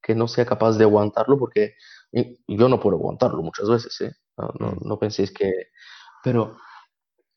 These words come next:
Speaker 1: es mi estilo de vida. Entonces, oye, ¿y por qué, por qué no hago otra cosa? ¿Por qué, por qué no, no me pongo a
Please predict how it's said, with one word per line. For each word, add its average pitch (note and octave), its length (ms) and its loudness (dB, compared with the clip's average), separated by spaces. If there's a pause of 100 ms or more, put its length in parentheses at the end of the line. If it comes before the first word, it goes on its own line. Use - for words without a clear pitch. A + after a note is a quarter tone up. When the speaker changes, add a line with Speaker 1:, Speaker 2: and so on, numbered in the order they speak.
Speaker 1:
es D#3 140 2
mi F#3 80 6
estilo D#3 280 0
de A#2 80 0
vida. G#2+ 220 -2
Entonces, C3 580 -6 (160)
oye, D#3 220 2
¿y C#3+ 120 4
por B2 280 0
qué, G3+ 240 0 (460)
por B2+ 120 -6
qué F3+ 100 -4
no G#3 100 0
hago F#3 160 0
otra F#3 180 -4
cosa? G3 240 -8
¿Por - 120 -4
qué, G3+ 260 0 (640)
por C3+ 180 -2
qué F#3+ 140 0
no, G#3+ 560 -2 (200)
no E3 200 -2
me F3+ 100 0
pongo F3+ 260 2
a C3+ 100 -2